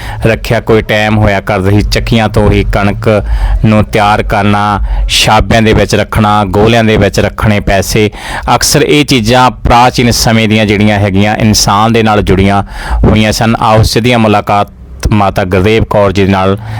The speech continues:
ਤੇ ਉਹਨਾਂ ਦੇ ਬੇਟੇ ਦੇ ਨਾਲ ਕਰਵਾਉਣ ਜਾ ਰਹੇ ਹਾਂ। ਵੀਡੀਓ ਨੂੰ ਵੱਧ ਤੋਂ ਵੱਧ ਕਰੋ ਸ਼ੇਅਰ। ਬੜੀ ਸੁੰਦਰ ਤੇ ਬੜੀ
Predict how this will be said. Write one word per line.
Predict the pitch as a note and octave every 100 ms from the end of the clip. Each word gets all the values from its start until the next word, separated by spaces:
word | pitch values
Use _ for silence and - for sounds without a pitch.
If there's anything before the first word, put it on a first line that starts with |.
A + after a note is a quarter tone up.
| - -
ਤੇ | -
ਉਹਨਾਂ | A#2 A2
ਦੇ | G#2
ਬੇਟੇ | G#2 G#2 A2+
ਦੇ | G#2
ਨਾਲ | G2 F#2+ F#2+
ਕਰਵਾਉਣ | G#2 F#2+ F#2 G2+ -
ਜਾ | G#2+ G2+ F#2+
ਰਹੇ | F#2 G2
ਹਾਂ। | F#2+
ਵੀਡੀਓ | G2 G#2
ਨੂੰ | G#2
ਵੱਧ | F#2+ G2+
ਤੋਂ | - G#2
ਵੱਧ | G2+ G2+ - - - -
ਕਰੋ | A#2 A2+ A#2
ਸ਼ੇਅਰ। | - B2 A#2
ਬੜੀ | A2 G#2+
ਸੁੰਦਰ | G2 - A2+ A2 G#2
ਤੇ | A#2+
ਬੜੀ | A2 G2+ G2+